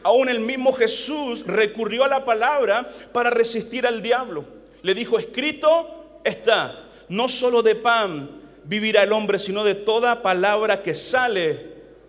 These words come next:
de la boca de Dios". Mi hermano, y este tiene que ser nuestra oración y nuestro deseo: "Señor, enséñame a amar tu palabra".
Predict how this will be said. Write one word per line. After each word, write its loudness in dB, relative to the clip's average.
de -4
la 0
boca -2
de 0
Dios". -10
Mi -4
hermano, 0
y -4
este -6
tiene -6
que -6
ser -4
nuestra -2
oración -2
y -6
nuestro -4
deseo: -4
"Señor, -6
enséñame -4
a -12
amar -4
tu -8
palabra". -10